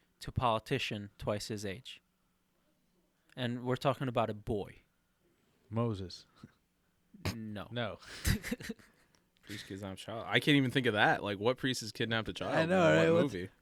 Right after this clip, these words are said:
Speaker 2: I don't know.
Speaker 1: It's <clears throat> all right. Do you guys want me to give you the answer? Or should we circle back to it later?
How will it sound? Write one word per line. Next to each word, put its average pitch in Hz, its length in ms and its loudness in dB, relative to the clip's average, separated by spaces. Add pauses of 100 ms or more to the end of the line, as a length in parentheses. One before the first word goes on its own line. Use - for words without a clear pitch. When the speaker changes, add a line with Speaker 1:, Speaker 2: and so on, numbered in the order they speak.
(100)
Speaker 2:
I 170 40 -8
don't 175 160 -6
know. 175 60 -4
Speaker 1:
It's 147 240 0 (140)
<clears throat> - 160 -2
all 190 280 6 (400)
right. 131 320 8
Do 123 80 0
you 131 40 6
guys 139 200 8
want 139 120 4
me 135 60 2
to 131 60 0
give 135 120 4
you 131 60 -2
the 120 120 2
answer? 147 260 0
Or 170 40 0
should 135 160 -4
we 123 80 -4
circle 120 300 -2
back 110 220 2
to 113 120 -6
it 107 60 -4
later? 104 260 -6